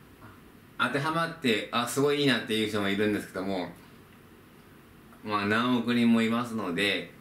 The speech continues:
人それぞれ十人十色で合うか合わないかわかんないので、まずは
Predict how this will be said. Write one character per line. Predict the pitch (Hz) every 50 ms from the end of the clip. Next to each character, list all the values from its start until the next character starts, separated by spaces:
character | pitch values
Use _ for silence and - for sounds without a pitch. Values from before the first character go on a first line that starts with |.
| -
人 | - - - - 113
そ | 107 - 117
れ | 123 123 120
ぞ | 113 104
れ | 90 82 82 - - - - - - - - - - - - -
十 | 104 113 117 117 113
人 | 110 107 101 92
十 | 87 104 104 101
色 | 92 85 80
で | 78 73 - - - - - - - - - - - -
合 | 104 107 107
う | 101 92
か | 95 92 95
合 | 101
わ | 107
な | 107 101 90
い | 87
か | 87
わ | 85 85
か | 90 92
ん | 90 90
な | 87
い | 85
の | 85 82
で、 | 82 82 82 - - - - - - -
ま | 135 156 180
ず | 175 165 151
は | 143 143 135 113 - 87 -